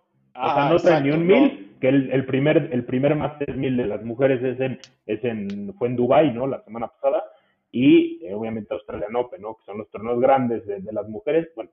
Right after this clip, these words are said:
Speaker 2: no tiene esos títulos que para la señorita Iga, pues ya, ya debería ser, eh, gran cosa, ¿no? No tener esto.
Speaker 1: Claro, pero yo siento que la señorita Iga se motiva así, ¿eh? Es,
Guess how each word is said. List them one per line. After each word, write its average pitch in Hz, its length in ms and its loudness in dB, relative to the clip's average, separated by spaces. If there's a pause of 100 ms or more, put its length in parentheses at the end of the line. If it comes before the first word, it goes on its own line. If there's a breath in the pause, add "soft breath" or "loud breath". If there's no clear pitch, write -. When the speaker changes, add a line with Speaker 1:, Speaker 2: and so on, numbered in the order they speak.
(140)
Speaker 2:
no 120 240 -4
tiene 110 320 -4
esos 85 260 -14
títulos 135 380 -2
que 101 120 -8
para - 220 -4
la 123 120 -2
señorita 110 380 -4
Iga, 143 300 0
pues 98 120 -8
ya, 107 120 -8 (420)
ya 104 280 2 (240)
debería 107 420 0
ser, 113 340 -2 (320)
eh, 90 360 -8 (100)
gran 113 300 2
cosa, 139 360 2
¿no? 104 140 -6
No 113 160 -4
tener 107 300 -6
esto. - 240 -6 (1120)
Speaker 1:
Claro, 139 400 2 (220)
pero 190 220 4
yo 202 200 2
siento 208 320 -6
que 165 60 -10
la 127 140 -6
señorita 135 580 -8
Iga 147 220 2
se 143 160 -10
motiva 113 420 -4
así, 104 320 -8
¿eh? 147 360 -10 (280)
Es, - 540 -6